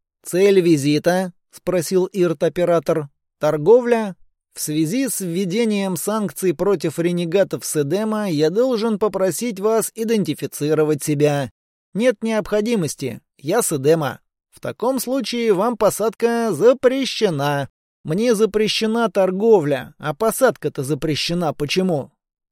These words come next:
«На данный момент жители Эдема являются нежелательными лицами». «Черт с вами, но у меня на базаре есть имущество, которое я хочу забрать.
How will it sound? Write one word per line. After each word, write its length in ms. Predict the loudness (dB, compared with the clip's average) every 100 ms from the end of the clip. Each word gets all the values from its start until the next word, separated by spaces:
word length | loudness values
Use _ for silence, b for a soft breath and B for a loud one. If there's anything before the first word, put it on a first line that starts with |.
| -8
«На 140 | -6
данный 420 | 0 0 0 -2
момент 460 | 0 -2 -2 -2 -2
жители 540 | -2 -2 0 2 2
Эдема 300 | 2 2 0
являются 640 | 0 0 2 2 2 2 0
нежелательными 1000 | 0 2 2 4 2 2 0 -2 -2 -2
лицами». 720 | 0 0 0 -2 -2 -4 -6 -12 _ _
«Черт 480 | -12 -6 -2 -2 -2
с 100 | -6
вами, 320 | -4 -2 -4
но 200 | -4 -4
у 60 | -2
меня 280 | -2 -2 -2
на 100 | -2
базаре 440 | -2 2 2 2
есть 340 | 0 -2 -4 -2
имущество, 580 | -2 -2 -2 -6 -8
которое 520 | -6 -6 -2 0 0 2
я 160 | 2
хочу 340 | 0 -4 -4 -2
забрать. 580 | 0 2 0 0 -10